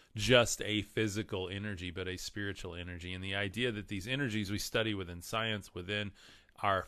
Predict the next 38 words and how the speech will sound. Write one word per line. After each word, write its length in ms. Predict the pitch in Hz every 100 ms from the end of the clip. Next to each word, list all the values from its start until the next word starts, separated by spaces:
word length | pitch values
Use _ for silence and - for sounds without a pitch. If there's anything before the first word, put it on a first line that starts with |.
| - -
physics, 800 | 175 135 117 107 120 - - - - _ -
have 220 | 113 107
a 100 | 104
metaphysical 1080 | 104 110 131 143 120 104 - 107 104 98 95
counterpart 720 | - 120 123 117 92 98 95 92
that 100 | 92
is 120 | 90
attached 460 | 87 107 95 -
to 100 | 151 165
them, 180 | 127
that 80 | 117
is 120 | 107
actually 340 | 135 139 - 117
giving 340 | 92 156 175
the 180 | 156 151
energy 320 | 175 156 175
to 240 | - 190 240
them. 300 | 131 76 - - - - - - -
Uh, 200 | 110 117
we 140 | 143
don't 100 | 160
even 160 | 151 151
know 100 | 147
where 140 | 139
energy 340 | 143 151 117 117
comes 360 | - 151 175
from, 340 | - 98 90 90
so, 520 | - 104 104 101 95
uh, 300 | 92 98 95
it 100 | 101
has 200 | 117 -
to 40 | -
come 220 | 117 104
from 260 | - 107
some 680 | - - - 123 156 135 101 - -
area, 380 | 107 104 104
some 340 | 113 - 117 123
realm. 520 | 90 87 87 95